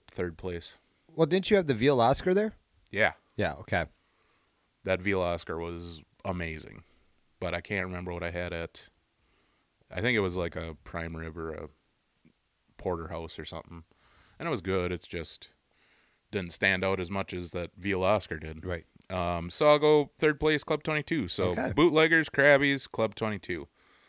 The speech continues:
Speaker 1: So you wanna flip a coin for who actually wins between Bootleggers and Crabby's? I think there's a quarter right there on the corner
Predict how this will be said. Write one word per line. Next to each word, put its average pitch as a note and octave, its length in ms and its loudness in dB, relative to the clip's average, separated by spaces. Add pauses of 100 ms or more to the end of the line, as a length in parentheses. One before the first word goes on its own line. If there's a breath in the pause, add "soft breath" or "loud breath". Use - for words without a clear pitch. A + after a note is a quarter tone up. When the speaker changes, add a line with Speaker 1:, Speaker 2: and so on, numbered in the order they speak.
(160 soft breath)
Speaker 1:
So F#2+ 520 2 (220)
you G#2 80 -10
wanna F#2+ 140 -2
flip - 240 0
a G#2+ 60 -4
coin A2+ 340 2
for A2 220 -2
who A2+ 180 2
actually A2 360 2
wins B2+ 540 2 (640 soft breath)
between G#2+ 340 -2
Bootleggers A2+ 580 0
and G2+ 120 -6
Crabby's? C3 460 2
I G2+ 60 -4
think A#2 200 -10
there's G#2 200 -6
a - 60 -2
quarter A#2 360 0
right G2 160 -2
there G#2 180 -4
on F#2+ 80 -8
the F2+ 60 -12
corner G#2 460 -8